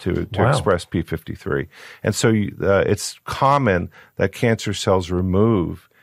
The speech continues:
Speaker 1: P fifty-three and protect themselves inadvertently from dying.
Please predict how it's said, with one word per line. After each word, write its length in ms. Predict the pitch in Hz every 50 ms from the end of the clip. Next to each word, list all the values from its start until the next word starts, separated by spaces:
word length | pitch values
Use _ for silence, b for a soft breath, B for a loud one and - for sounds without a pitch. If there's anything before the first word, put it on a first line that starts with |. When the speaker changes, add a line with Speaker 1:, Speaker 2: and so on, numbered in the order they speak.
| b b b
Speaker 1:
P 180 | - 117 107 98
fifty-three 920 | - 107 95 - - 87 82 80 - - 110 107 104 92 76 73 76 - b b b b b
and 180 | - 107 101
protect 400 | - 104 92 - 127 123 123 -
themselves 800 | - 98 90 - - 95 80 78 80 87 95 - - - - _ _ _ _ _ -
inadvertently 680 | - 101 98 90 87 95 101 110 78 73 80 80 78 85
from 260 | - - 87 87 85
dying. 440 | 78 98 123 160 - - - -